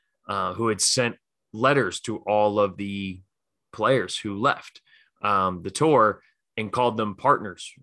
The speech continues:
with, you know, the same groups of people who committed one of the most heinous acts of violence against our country in our country's history.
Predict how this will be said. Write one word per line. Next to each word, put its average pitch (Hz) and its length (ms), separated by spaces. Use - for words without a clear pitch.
with, 101 340
you 101 120
know, 90 240
the 107 60
same 110 280
groups 104 260
of 95 100
people 101 320
who 95 380
committed 101 360
one 101 140
of 95 80
the 98 60
most 98 240
heinous 101 320
acts 92 340
of 92 120
violence 95 360
against 90 260
our 87 80
country 92 600
in 92 160
our 90 240
country's 104 340
history. 156 340